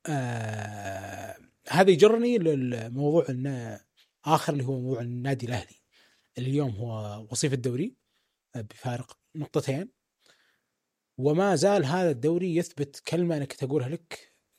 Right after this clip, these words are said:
قبل تقريبًا شهر. كنت أقول لك: "يا أبو ورد، هالدوري رايح لمنطقة إنه ما راح يحسم إلا في الجولة الأخيرة."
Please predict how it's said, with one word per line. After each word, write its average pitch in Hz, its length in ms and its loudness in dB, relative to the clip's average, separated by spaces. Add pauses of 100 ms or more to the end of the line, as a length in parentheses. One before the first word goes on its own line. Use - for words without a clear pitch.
قبل 123 200 -8
تقريبًا 131 320 -8
شهر. 147 360 -8 (460)
كنت - 120 -6
أقول 139 160 8
لك: 135 100 -4
"يا 139 60 2
أبو 123 80 -2
ورد، 139 220 -2 (100)
هالدوري 127 600 -4
رايح 131 540 -4
لمنطقة 135 460 -6
إنه 120 160 -6
ما 139 100 -6
راح 135 120 -8
يحسم 135 260 -8
إلا 113 120 -8
في 98 60 -14
الجولة 107 240 -10
الأخيرة." - 340 -18